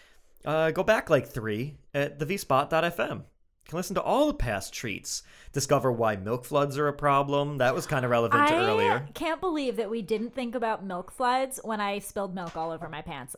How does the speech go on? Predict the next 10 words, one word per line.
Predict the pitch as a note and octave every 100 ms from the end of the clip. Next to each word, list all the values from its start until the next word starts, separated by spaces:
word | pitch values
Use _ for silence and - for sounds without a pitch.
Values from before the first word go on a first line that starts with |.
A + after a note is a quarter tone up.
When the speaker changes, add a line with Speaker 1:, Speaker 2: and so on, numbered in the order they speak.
| -
Speaker 2:
a, | E3 E3
a | F3
week | E3 D#3 D#3
or | D#3+
two | A2+
ago. | B2+ F#2 G2 G#3 A3 -
Speaker 1:
I |
don't | B2+ F3
remember | A2+ A#2+ G#2
this. | E2+ F2 -